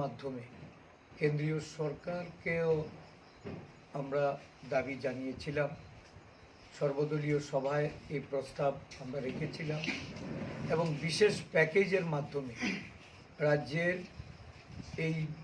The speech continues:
বিরাট অংশের মানুষের ক্ষয়ক্ষতি, এটা যেন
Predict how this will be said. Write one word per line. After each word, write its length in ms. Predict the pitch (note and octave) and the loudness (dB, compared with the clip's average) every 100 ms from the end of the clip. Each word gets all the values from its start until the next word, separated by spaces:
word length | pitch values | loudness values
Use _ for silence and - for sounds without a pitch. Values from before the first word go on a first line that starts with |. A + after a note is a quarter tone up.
| - - - - C3 | -16 -18 -20 -12 2
বিরাট 340 | D#3 E3+ F3+ G3+ | 8 10 8 2
অংশের 380 | D#3+ D3+ E3 | -2 0 0
মানুষের 560 | D3 C#3 D3 C#3+ D3 C3+ - - - - - - - | 2 0 -2 -4 -2 -4 -4 -18 -20 -20 -20 -20 -14
ক্ষয়ক্ষতি, 680 | - D3 D3+ D3+ C#3+ D3 F3+ D3 C#3+ - - - - - D#3+ | 2 4 4 2 -4 -4 -2 -2 -4 -10 -20 -20 -20 -12 -6
এটা 160 | D#3 D#3+ | 2 4
যেন 160 | D#3 D3+ | 4 4